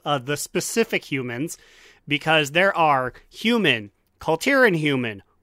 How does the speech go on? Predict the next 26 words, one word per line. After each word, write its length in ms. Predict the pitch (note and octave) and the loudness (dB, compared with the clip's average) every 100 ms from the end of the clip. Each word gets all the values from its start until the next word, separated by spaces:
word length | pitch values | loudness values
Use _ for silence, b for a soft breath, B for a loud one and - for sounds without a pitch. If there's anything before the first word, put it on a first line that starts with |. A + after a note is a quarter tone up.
| C3+ | -2
Worgen, 640 | F#3 C4 A3 F3 A#2 F#2+ _ _ _ | 2 2 4 0 0 -8 _ _ _
which 180 | D#3 F#3 | -4 2
are 140 | E3 | 2
all 240 | E3+ F#3+ F#3+ | 6 6 4
the 100 | E3+ | 0
same 320 | - F3 F3 | 4 4 4
character, 500 | - G3 F3 - C#3 | 0 0 -2 -4 -6
but 300 | A#2+ D#3+ E3 | 0 -2 0
they 120 | D#3 | 0
do, 260 | C#3+ E3 F3 | 2 2 2
like, 180 | D3 B2+ | 2 0
run 200 | C#3 C#3+ | 0 2
around 160 | D3 | 0
and 100 | C#3+ | -2
say, 120 | F3+ | -2
like, 140 | E3+ F#3 | -2 -2
"I'm 200 | D#4 F4+ | -2 -2
Gilnean, 580 | - F4 E4 F#4+ F4 D4+ | 0 2 4 4 2 0
I'm 220 | E4+ F4 | 0 0
Kultiran," 840 | - D#4+ - F4 F4+ E4 A#3+ F#3+ | 0 -4 -2 -2 0 -2 -2 -6
so 140 | - B2 | -10 -4
they 140 | C3+ | -2
count. 400 | - A#3 G3+ F#3 _ b b b b b b _ _ _ _ | 0 0 0 -2 _ b b b b b b _ _ _ _
Orc, 500 | F3+ G3+ A3 - - _ _ _ _ _ _ _ - | 2 4 4 0 -18 _ _ _ _ _ _ _ -10
Blood 320 | C#3+ E3+ A#3 | 2 6 6
Elf, 520 | D3 C#3+ F#3+ - - | 6 6 2 -4 -20